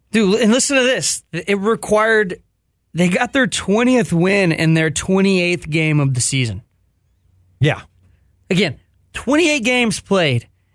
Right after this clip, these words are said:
Speaker 1: and they've got, and they got their twentieth win.
Speaker 2: They're, they're on fire. David Pastrnak.
Speaker 1: It's the
Speaker 2: Ooh.
Speaker 1: fifth time in franchise history they've required twenty-eight or fewer contests to record its twentieth win.
Speaker 2: I shouldn't do this, but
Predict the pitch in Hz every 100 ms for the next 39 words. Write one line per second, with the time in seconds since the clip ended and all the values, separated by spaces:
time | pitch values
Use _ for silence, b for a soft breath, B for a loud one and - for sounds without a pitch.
0 | _ _ 160 165 175 156 175 160 - 165
1 | 160 160 160 156 143 - 165 151 135 127
2 | 110 131 151 151 151 156 151 - 147 143
3 | 147 113 143 151 160 - 147 147 - 143
4 | 139 143 - - 147 139 131 269 - 269
5 | 254 226 226 214 214 190 165 170 156 -
6 | 147 135 131 139 139 139 165 147 139 -
7 | 170 170 160 147 139 - 170 160 156 147
8 | 143 143 139 127 - - - 139 131 135
9 | - 135 123 117 - - 135 127 113 117
10 | 101 - - 147 - 147 139 131 135 139
11 | 131 143